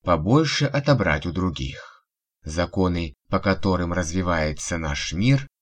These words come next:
мы не признаём. Мы не понимаем плана, в условиях которого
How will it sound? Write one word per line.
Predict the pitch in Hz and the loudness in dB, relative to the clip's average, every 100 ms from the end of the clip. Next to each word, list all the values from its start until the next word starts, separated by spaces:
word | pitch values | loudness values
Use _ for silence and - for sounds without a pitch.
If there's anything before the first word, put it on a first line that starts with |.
| - | -8
мы | 82 113 151 | 2 4 6
не | 143 | 4
признаём. | 135 123 110 101 76 67 67 - - _ _ _ _ - | 2 0 0 -4 -4 -6 -8 -12 -20 _ _ _ _ -6
Мы | 90 131 | 2 4
не | 147 | 4
понимаем | 135 135 135 127 101 80 73 | 2 4 6 6 4 0 -2
плана, | 67 76 117 120 110 104 _ - | -4 2 4 4 2 0 _ -12
в | 87 | -6
условиях | 92 - 98 87 82 76 - | -4 0 2 2 0 -2 -4
которого | 76 - 117 135 117 113 | -8 0 4 6 6 2